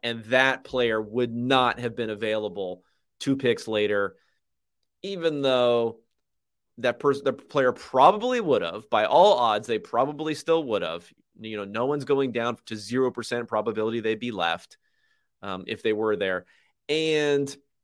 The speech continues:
we don't know who these other teams wanted. And, you know, get, taking J S N versus taking the next wide receiver, it's only a,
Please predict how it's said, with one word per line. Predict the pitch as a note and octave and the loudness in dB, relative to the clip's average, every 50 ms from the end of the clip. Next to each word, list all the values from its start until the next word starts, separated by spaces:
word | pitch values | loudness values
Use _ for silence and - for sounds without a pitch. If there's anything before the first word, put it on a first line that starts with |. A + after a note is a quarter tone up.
| _ _ _ _ _ _ _ _ _ _ _ - - - | _ _ _ _ _ _ _ _ _ _ _ -20 -18 -16
we | A2+ A2 A#2+ D#3 E3+ | -10 -4 0 2 4
don't | E3+ E3 D#3 | 4 4 4
know | D3+ D3 C#3+ C3+ | 4 4 4 4
who | C3 B2+ | 4 2
these | A2+ A2+ G#2+ | -2 -2 -2
other | A2 A2 G#2 | -2 -2 -2
teams | - - A#2+ A2 G2+ B2 | -4 -6 -10 -8 -4 -2
wanted. | C#3+ D#3 D#3 D3+ D3 C#3+ C#3 B2+ A#2+ B2 _ _ _ _ _ _ - | 0 2 2 4 4 4 2 2 -2 -10 _ _ _ _ _ _ -2
And, | B2+ C3+ C3+ C3+ C3 B2+ B2+ B2 B2 B2 A#2+ A#2+ A#2 - - _ _ _ _ _ _ _ _ _ _ _ _ _ _ _ - | 0 0 2 2 2 2 2 2 2 0 0 -2 -6 -10 -14 _ _ _ _ _ _ _ _ _ _ _ _ _ _ _ -8
you | - B2+ | -4 -2
know, | A#2+ A#2 | -2 -2
get, | B2 A2 D3 D#3 D#3 - - - | 0 4 2 2 2 2 -8 -2
taking | - E3 D#3 E3 E3 D3+ D3 C#3 C#3 C3+ - - _ _ _ - | 0 0 0 0 -2 -2 -2 -2 -2 -4 -6 -8 _ _ _ -12
J | C3+ C3 C#3 C#3 C#3 C#3 | -4 4 6 6 8 8
S | C3+ C3 C3 - | 6 4 2 2
N | C3 B2 A#2+ A#2+ A#2+ A#2 A2 - _ _ _ _ _ - | 0 2 2 0 -2 -4 -8 -12 _ _ _ _ _ -18
versus | B2 A#2 C3+ C3 C3 C3+ - C#3 C3+ C#3 | -10 -2 0 0 0 0 0 -2 -2 -2
taking | - C#3+ A#2+ B2 B2+ A#2+ | -2 -4 -2 -2 -4 -4
the | A2+ | -2
next | A#2 B2 B2+ - - | -2 -2 -2 -2 0
wide | A#2+ A#2+ B2 A#2 | 2 2 2 2
receiver, | A2+ B2 A2+ - C3 B2 A2 A2+ A#2+ A2 - - - _ _ _ _ _ _ _ _ _ - - | 2 -2 -6 -4 -4 -4 0 0 0 -2 -2 -6 -18 _ _ _ _ _ _ _ _ _ 0 4
it's | C#3 C#3 C3 B2 - - - - _ - | 6 6 6 4 -2 -8 -12 -12 _ -4
only | D3+ D3+ D3 C#3+ C3+ B2+ | -4 -2 0 0 0 2
a, | B2 | 0